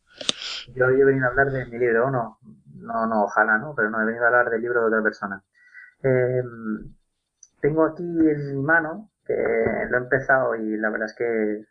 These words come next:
está resultando bastante curioso, eh, La música del silencio, que es el nuevo libro de Patrick Rothfuss, que es el, bueno, para un autor de la obra, de las aclamadas obras de El nombre del viento, del temor de un hombre sabio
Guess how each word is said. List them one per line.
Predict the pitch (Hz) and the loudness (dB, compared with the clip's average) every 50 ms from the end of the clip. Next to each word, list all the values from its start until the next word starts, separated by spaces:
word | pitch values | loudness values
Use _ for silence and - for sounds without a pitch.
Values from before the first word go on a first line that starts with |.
| _ | _
está | _ - 127 123 | _ -2 -2 -2
resultando | 127 127 131 131 127 123 120 | -2 -4 -4 -4 0 0 0
bastante | 110 - - 120 120 120 | 0 -2 -4 -4 -2 -2
curioso, | 113 117 123 135 135 - 131 135 - _ _ _ _ _ _ _ _ _ _ _ _ _ _ _ _ _ - | 0 2 0 0 0 -2 -4 -8 -10 _ _ _ _ _ _ _ _ _ _ _ _ _ _ _ _ _ -4
eh, | - 127 120 117 113 113 113 113 113 113 113 110 110 110 | -2 0 2 2 2 2 2 2 2 2 2 2 2 2
La | 110 110 110 | 2 2 2
música | 110 139 135 165 160 156 147 | 2 0 -2 0 2 2 2
del | 139 - | 2 0
silencio, | - 131 135 151 160 156 156 147 160 156 - _ _ _ _ _ _ _ _ _ _ _ _ _ _ | 0 0 0 0 0 0 0 -2 -2 -2 -4 _ _ _ _ _ _ _ _ _ _ _ _ _ _
que | - 120 120 | 0 2 2
es | 123 139 | 4 4
el | 135 131 | 2 2
nuevo | 135 135 139 135 135 | 2 4 4 4 6
libro | 139 135 135 147 147 | 6 6 6 4 4
de | 139 127 123 120 117 117 113 113 113 113 113 - _ | 4 2 0 -2 -4 -6 -6 -8 -10 -12 -14 -2 _
Patrick | 131 131 131 139 143 131 131 | 0 0 2 0 -2 0 2
Rothfuss, | 135 143 143 - - 160 - - _ _ _ _ _ | 0 0 0 -2 -6 -8 -8 -10 _ _ _ _ _
que | _ 123 | _ -4
es | 107 110 | -2 0
el, | 131 123 113 | 0 0 0
bueno, | 107 120 113 107 107 - _ _ _ - - | -2 -4 -6 -8 -10 -14 _ _ _ -14 -8
para | - 113 110 107 107 107 104 101 101 104 - - - _ _ _ - - - | -4 0 0 2 2 2 0 -2 -4 -10 -16 -20 -20 _ _ _ -8 -8 -6
un | 127 120 117 113 113 117 113 | -6 -6 -6 -6 -6 -2 -2
autor | 113 113 113 - 123 120 120 123 123 113 | -2 -2 0 2 4 4 4 4 2 -2
de | 117 117 113 113 113 113 113 113 | -2 0 0 2 2 0 0 -2
la | 120 117 117 120 117 117 117 113 113 110 113 117 - - | -2 -4 -4 -4 -2 -2 -2 -2 -2 -2 -4 -6 -10 -6
obra, | - - 127 123 123 120 120 - - - | -2 0 0 2 2 2 2 0 0 -2
de | 110 117 | -2 0
las | 113 113 - | 0 -2 -2
aclamadas | - 123 117 113 117 117 113 120 | -2 0 0 2 2 2 2 2
obras | 120 117 117 120 110 107 | 2 2 2 2 0 2
de | 110 110 107 104 107 104 104 | 2 2 4 4 4 2 2
El | 107 110 | 0 0
nombre | 120 120 120 120 120 117 | 0 0 2 2 2 2
del | 117 113 110 | 2 0 0
viento, | 113 117 117 110 113 117 | -2 -2 -2 0 2 2
del | 113 107 107 | 2 2 2
temor | 113 113 113 113 | -2 -2 -2 -4
de | 117 | -4
un | 113 113 | -4 -2
hombre | 110 107 107 | -2 -2 0
sabio | - - 131 127 135 139 156 | 2 2 2 2 0 -2 -6